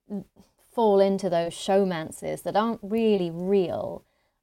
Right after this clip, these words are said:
Um, one of the earliest things I learned doing this work is, you know, the, the emotions might be real because, you know, when you are, um, like, physically connecting with someone, um, there are hormones that are coursing through your body, like, that's very real. But the situation is fake,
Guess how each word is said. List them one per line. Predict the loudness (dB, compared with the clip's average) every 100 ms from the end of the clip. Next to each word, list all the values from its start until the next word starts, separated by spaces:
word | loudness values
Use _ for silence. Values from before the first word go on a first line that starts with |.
| -12
Um, | -6 -6 -6 -8
one | -2 -2
of | 2
the | 2 4
earliest | 4 2 0
things | -2 0
I | 2
learned | 4 4 2
doing | -2 -4 -4
this | -10 -2
work | -2 -2
is, | -8 -10
you |
know, | -8 -4
the, | -4 -4 _ -20 _ 0
the | 6
emotions | 8 8 4 -2 -2
might | -6 -4
be | 0
real | 2 2
because, | 0 -4 -2
you | 0
know, | 2
when | 2 4
you | 2 0
are, | -2 2 4 4 4
um, | -2 -2 -4 -6
like, | -10 -12 _ -10
physically | -8 -6 -6
connecting | -8 -8 -10 -8 -6 -6
with | -6 -6
someone, | -8 -6 -8 -10 -12 _ _ _ -8
um, | -4 -2
there | 2 4
are | 4
hormones | 4 2 2 0 -4
that | -4
are | -2 -4
coursing | -6 -4 -4 -2 -10 -10
through | -8 -8
your | -8
body, | -8 -10 -8
like, | -8
that's | -8 -12 -8
very | -8 -8
real. | -8 -6 -6 -8 _ _ _
But | -12
the | -10
situation | -8 -6 -2 -4 -4
is | -10 -8
fake, | -8 -8 -12 _